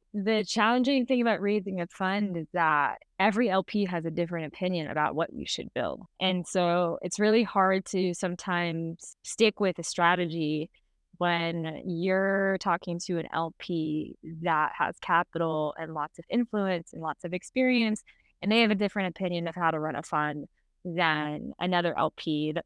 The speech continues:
also has equal level of experience capital. And so, you know, at the end of the day, like, this first fund is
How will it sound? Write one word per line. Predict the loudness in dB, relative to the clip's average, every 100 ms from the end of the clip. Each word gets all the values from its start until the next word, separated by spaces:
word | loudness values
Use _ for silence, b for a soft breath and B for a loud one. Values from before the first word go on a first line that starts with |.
| 2
also | 2 4 -2
has | 2 4 4 0 -6
equal | -8 -6 -2 -2 0 -2
level | 0 0 0 -4
of | -4
experience | -10 -10 -8 -6 -8 -2
capital. | 0 0 -4 -4 -4 -8 _ -2
And | 0 2
so, | 4 4 6 2 0 -8 -14 -14 -4
you | 0
know, | 2 2 0
at | -2 0
the | 0
end | 0
of |
the | 0
day, | 0 0 2 2
like, | 2 0 -4 _ _ -6
this | -2 0 0 -2 -16 _ -2
first | -2 -2 -2
fund | 0 2 2
is | 2 0